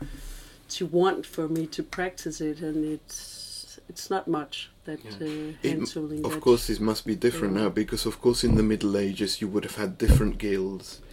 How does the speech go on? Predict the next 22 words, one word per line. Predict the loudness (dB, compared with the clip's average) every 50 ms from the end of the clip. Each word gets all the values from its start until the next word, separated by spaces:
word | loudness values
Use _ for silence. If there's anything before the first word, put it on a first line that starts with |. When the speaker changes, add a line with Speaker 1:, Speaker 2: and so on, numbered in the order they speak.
| -20 -20 -16 -10
Speaker 2:
and | -4 -2 -2 -2 -2 -4
each | -4 -4 -4 -4 -6 -6 -6 -6 -6 -4
item, | -4 -2 -2 -2 -2 -2 -2 -2 -2 -2 -4 -6
whatever | -6 -2 0 0 0 2 0 0
it, | 0 -4 -6 -12 -10 -8
whether | -4 -2 -2 -2
it's | -2 -4
clothing | -6 -2 2 4 4 4 2 2 -2 -4 -4 -6 -6
or | -6 -4 -2 -2 -4 -4
jewellery | -4 -4 -4 -4 -4 -4 -6 -6 -6 -6 -4
or | -2 -2 -2 -2
anything, | -2 -4 -6 -6 -2 -2
went | -2 -2 -2 -6
through | -4 -2 0 0 0
each | -2 -2 -6 -8 -4
guild | -4 -4 -2 -4 -6 -8 -10
for | -6 -2 -2 -2
a | -2
different | -2 -4 -8 -6 -6 -8 -8 -10 -10 -10
kind | -8 -8 -8
of | -8 -10 -6
process. | -4 -4 -4 -4 -6 -8 -10 -12 -16 -20 -20 -20